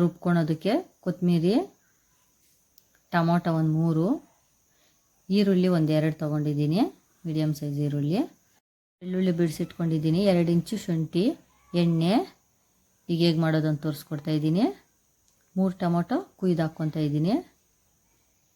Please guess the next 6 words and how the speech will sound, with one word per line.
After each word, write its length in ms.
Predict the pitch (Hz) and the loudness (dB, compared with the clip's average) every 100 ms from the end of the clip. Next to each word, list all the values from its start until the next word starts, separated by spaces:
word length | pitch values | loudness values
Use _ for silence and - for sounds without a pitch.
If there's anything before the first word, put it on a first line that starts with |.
| - 170 | -6 -2
ಎರಡು 200 | 165 156 165 | 2 2 2
ಈರುಳ್ಳಿ, 360 | 160 156 156 202 349 - _ _ _ _ _ _ _ _ | 0 2 2 2 0 -6 _ _ _ _ _ _ _ _
ಶುಂಠಿ, 460 | - 175 160 175 175 294 - _ _ _ _ _ _ _ _ _ _ _ - - 165 | 0 0 0 0 0 0 -4 _ _ _ _ _ _ _ _ _ _ _ -20 -10 -2
ಬೆಳ್ಳುಳ್ಳಿ, 500 | 165 165 160 156 190 330 - _ _ _ _ _ _ _ _ _ _ _ _ _ _ _ _ _ _ _ _ _ _ _ _ _ _ _ _ _ _ _ _ _ _ _ _ _ - | 0 2 2 2 2 0 -4 _ _ _ _ _ _ _ _ _ _ _ _ _ _ _ _ _ _ _ _ _ _ _ _ _ _ _ _ _ _ _ _ _ _ _ _ _ -6
ಕೊತ್ತಂಬರಿ 380 | 185 - 185 175 | -6 -2 0 2
ಹಾಕ್ಕೊಂಡು 380 | 165 - 160 202 | 0 -2 -2 -2